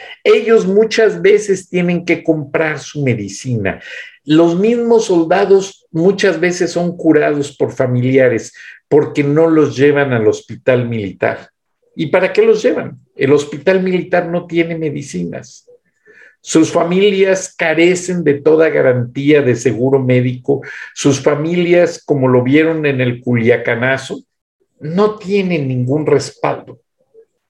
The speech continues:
del gobierno de López Obrador. Estos soldados están muy molestos, muy amenazados,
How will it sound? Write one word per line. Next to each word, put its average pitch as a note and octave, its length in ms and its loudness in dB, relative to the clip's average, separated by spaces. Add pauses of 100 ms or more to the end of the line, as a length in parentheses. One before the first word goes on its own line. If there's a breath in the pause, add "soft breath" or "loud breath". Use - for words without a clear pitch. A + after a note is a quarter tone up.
(600)
del A#2 260 0
gobierno A#2+ 680 0
de G#2 100 2
López B2 460 -2
Obrador. A#2 400 -4 (2750)
Estos C#3 420 0
soldados D3+ 1040 0 (1000)
están B2+ 460 -2
muy D#3 180 0
molestos, - 1120 -2 (1500)
muy B2 400 0
amenazados, - 1200 -4